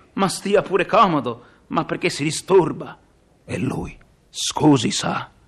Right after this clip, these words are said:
credevo che volesse ballare." Chiarito questo equivoco terrificante,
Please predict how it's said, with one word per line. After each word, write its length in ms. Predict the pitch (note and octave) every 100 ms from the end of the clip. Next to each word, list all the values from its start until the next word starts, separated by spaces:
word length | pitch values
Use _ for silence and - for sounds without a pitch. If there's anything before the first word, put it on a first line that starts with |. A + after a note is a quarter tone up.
| _ _ _ _ _
credevo 720 | - - C#3 B2+ C3 B2+ B2
che 140 | A#2 B2+
volesse 500 | B2+ A#2+ - - B2
ballare." 680 | B2+ B2+ B2+ B2 - - - - - - - - - - - - - - G#3 C4 B3 D#4 - B3 - - - -
Chiarito 640 | G#2+ B2+ A#2 A#2+ - E2 - - - -
questo 300 | A#2+ - A#2
equivoco 480 | - B2+ G#2+ A2 F2
terrificante, 840 | A2+ A#2+ A2+ - A#2+ G2+ -